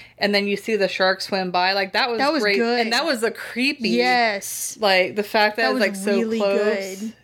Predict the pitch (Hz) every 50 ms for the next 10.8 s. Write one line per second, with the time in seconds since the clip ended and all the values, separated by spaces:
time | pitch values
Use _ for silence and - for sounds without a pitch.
0 | - _ 226 214 214 208 220 240 254 269 269 254 262 - 294 320 302 - - -
1 | - 233 214 220 240 254 269 269 262 240 226 208 214 214 214 233 233 233 220 233
2 | 233 220 196 185 - 392 494 508 466 466 453 440 440 453 466 453 269 269 269 262
3 | 220 233 233 240 - - - - - 247 233 226 233 220 202 180 262 302 269 233
4 | 226 226 226 247 233 233 226 220 208 - 240 247 240 220 202 185 - - - -
5 | - 254 254 277 247 240 214 220 208 214 - - - 349 - - - _ 247 269
6 | 294 294 285 277 285 285 294 254 311 320 330 311 277 - 139 208 277 294 330 -
7 | - 320 311 - - - 269 247 233 214 214 220 220 233 262 285 294 294 285 247
8 | - _ - 214 220 226 233 247 208 - - - - 233 240 254 269 254 220 -
9 | 208 190 202 196 185 185 180 190 208 220 208 - - - 202 196 208 - - -
10 | - - 247 269 311 302 - - 233 214 202 196 196 196 202